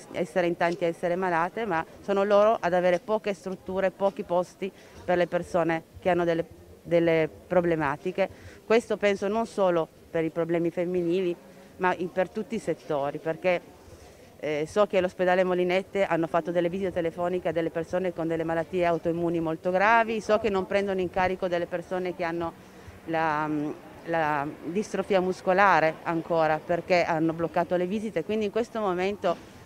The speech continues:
hanno avuto un anno di tempo per riaprire le strutture, ci sono ospedali ancora chiusi, quindi hanno avuto tutto il tempo, i soldi sono arrivati anche tanti, però a questo punto vogliamo sapere cosa hanno fatto in questo anno,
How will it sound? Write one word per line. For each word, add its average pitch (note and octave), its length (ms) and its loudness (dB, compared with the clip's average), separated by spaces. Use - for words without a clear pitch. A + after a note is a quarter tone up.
hanno A3 200 2
avuto A#3+ 280 -2
un A3+ 80 0
anno C4+ 200 2
di G#3 140 -4
tempo E3 320 0
per D#3+ 400 0
riaprire F#3+ 440 4
le F#3+ 100 2
strutture, G3 760 0
ci F#3+ 100 -10
sono G3+ 180 -2
ospedali G3+ 440 4
ancora G#3 320 2
chiusi, D#3+ 480 -6
quindi G3 200 0
hanno G#3+ 120 2
avuto A#3 240 -2
tutto C#4+ 260 -4
il A#3+ 140 0
tempo, C#4 480 2
i - 80 0
soldi A#3 360 2
sono F#3+ 200 0
arrivati F#3+ 460 0
anche E3+ 300 -2
tanti, F#3+ 520 -2
però G#3+ 220 2
a F3 40 2
questo G#3+ 280 -4
punto B3 300 -4
vogliamo G3 320 2
sapere B3 380 -2
cosa A#3 240 2
hanno A3 160 0
fatto A#3 300 0
in G3+ 60 -2
questo F#3+ 300 -4
anno, F#3+ 360 0